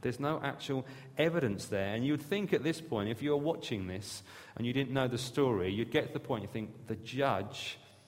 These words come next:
is gonna let him off." The judge, the one with authority, the one who is kind of over this situation, is suddenly gonna realise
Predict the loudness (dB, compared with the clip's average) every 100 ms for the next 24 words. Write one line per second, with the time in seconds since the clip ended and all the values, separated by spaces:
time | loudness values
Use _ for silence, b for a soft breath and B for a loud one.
0 | B B B B B -8 -4 -2 0 2
1 | 2 0 -2 -4 -6 -10 -14 -18 -20 -20
2 | -20 -20 -20 -20 -6 -4 2 6 6 4
3 | 2 4 4 4 2 0 2 6 6 4
4 | 0 0 0 0 0 0 2 0 -2 -2
5 | 0 0 -4 -2 0 2 0 -2 -4 -8
6 | -8 -4 0 0 0 -6 -2 -2 0 0
7 | 0 2 2 2 2 -2 -8